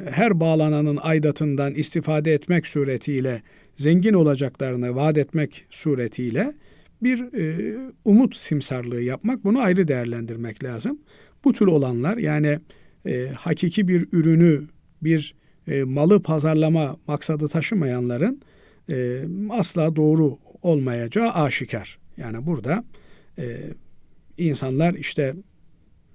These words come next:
farz edin bir partiye üye oluyorlar. O partiye, e, üye olan bir aidat ödüyor. Her üye yaptığı kimsenin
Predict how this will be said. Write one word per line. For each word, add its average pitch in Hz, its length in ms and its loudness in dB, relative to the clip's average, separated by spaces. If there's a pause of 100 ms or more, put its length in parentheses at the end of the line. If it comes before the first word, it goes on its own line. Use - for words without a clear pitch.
(480)
farz 139 320 -2
edin 165 300 0
bir 151 240 0 (340)
partiye 165 460 4
üye 127 180 0
oluyorlar. 113 600 -4
O 185 200 2
partiye, 139 600 -2 (400)
e, 123 200 -4
üye 185 160 6
olan 127 400 4
bir 135 160 -2
aidat 175 300 2
ödüyor. 175 460 2
Her 196 240 2
üye 165 180 6
yaptığı 147 460 0
kimsenin 156 580 -2